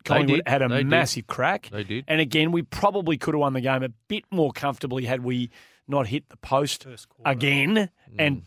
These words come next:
Speaker 2: put it on the board in the
Speaker 3: Darcy
Speaker 2: first
Speaker 3: missed
Speaker 2: quarter.
Speaker 3: three
Speaker 2: Oh,
Speaker 3: easy ones.
Speaker 2: unbelievable. But this week, honestly, if you're a Carlton supporter and you're listening to this, you haven't been to an A F L game this, A F L W game this year,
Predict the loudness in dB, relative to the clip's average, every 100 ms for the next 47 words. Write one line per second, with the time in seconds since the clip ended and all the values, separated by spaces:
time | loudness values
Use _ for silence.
0 | -6 -2 0 0 2 0 -2 -4 -2 -2
1 | -4 -8 -8 -12 -12 -14 -18 -18 -14 -10
2 | -10 -10 -12 -18 _ _ _ _ _ _
3 | _ _ _ _ _ _ -8 -2 -2 0
4 | 2 2 0 -4 -2 0 0 0 -2 -2
5 | 0 0 0 -4 -6 -2 0 0 -2 -2
6 | 0 2 0 -2 -2 -2 0 2 2 2
7 | 0 0 0 0 0 -2 -2 -2 -2 -4
8 | -6 -6 -4 -2 -2 -2 -2 -4 -4 -4
9 | -6 -8 -10 -10